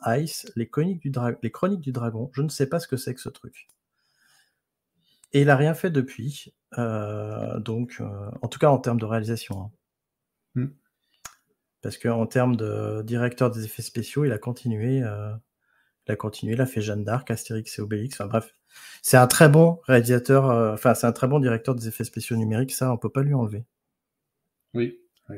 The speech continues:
Speaker 2: oui.
Speaker 1: Est-ce que, justement, toi, te, tu, euh, regardes un peu le, le cinéma, euh, asiatique, euh,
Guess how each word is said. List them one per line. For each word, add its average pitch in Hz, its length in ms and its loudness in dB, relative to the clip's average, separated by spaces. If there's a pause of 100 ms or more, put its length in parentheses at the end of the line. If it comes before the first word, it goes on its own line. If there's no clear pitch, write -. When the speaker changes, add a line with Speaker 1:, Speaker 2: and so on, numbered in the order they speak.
Speaker 2:
oui. 139 100 -18 (3750)
Speaker 1:
Est-ce 147 140 4
que, 139 240 8
justement, 147 440 4
toi, 165 180 2
te, 113 680 4
tu, 117 260 -4
euh, 107 260 0
regardes 175 300 4
un 131 80 4
peu 156 200 0
le, 110 680 0
le 117 180 -2
cinéma, 120 640 4
euh, 110 180 2
asiatique, 127 680 -2
euh, 113 320 2